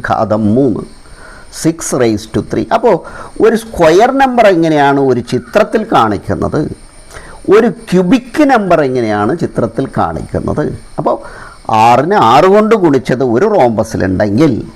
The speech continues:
ആറിനെ ആറ് കൊണ്ട് മൂന്ന് തവണ ഗുണിച്ചതാണ് ഈ സ്റ്റാറിൽ മൊത്തം കാണുന്ന കളങ്ങളുടെ എണ്ണം, ഇരുന്നൂറ്റി പതിനാറ്. അതൊരു ക്യൂബിക് നമ്പർ എന്ന് വെച്ചാൽ ഘനസംഖ്യയാണ്,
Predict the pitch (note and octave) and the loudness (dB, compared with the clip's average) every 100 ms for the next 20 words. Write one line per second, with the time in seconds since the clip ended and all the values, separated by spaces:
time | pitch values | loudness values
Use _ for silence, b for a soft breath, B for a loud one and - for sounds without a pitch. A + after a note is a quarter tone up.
0 | B B B - G#2+ A2 C3 D3+ F3+ F3+ | B B B 0 4 6 6 4 4 2
1 | A3 - - A2 A2+ C#3+ F#3+ F3 F3 F3 | 0 -2 -2 2 2 2 2 2 0 0
2 | E3 B2 C3+ G#3+ C#4 C#4 A3+ F3+ D#3 A#2 | 2 2 2 2 2 4 4 4 2 0
3 | G#2+ G#2 A#2 A2 G#2+ G#2+ G#2 F#2 B2 C#3 | -4 -2 0 2 2 0 -2 0 0 -2
4 | - A#2+ G#2+ B2+ D#3+ D#3 D3 A2 A2 - | -2 2 4 6 4 2 0 -2 -4 -4
5 | F#3+ E3 A2+ G2+ G2+ A#2+ - F2+ G2 G2+ | -2 0 0 0 -2 -4 -2 -4 -2 -2
6 | G2 F#2+ F#2+ G2 F#2+ - G#2+ G#2+ A2 G#2+ | -2 -2 -2 -2 -4 -4 -2 0 2 0
7 | - - - F#2+ F#2 F2+ F2+ A#2 G2 - | -2 -6 -4 -4 -2 -2 -2 -2 -4 -6
8 | - G2+ G2+ G2 - B2+ C#3 D3 D3+ C#3 | -4 -2 -2 -4 -6 -4 -4 -4 -2 0
9 | C3+ C#3+ - B B - - G#2 - - | 0 0 -4 B B -8 -4 -4 -4 -4
10 | F#2 A2 C#3+ D3+ D3+ C3 B2 A#2 B2+ | 0 0 0 -2 -2 0 0 0 0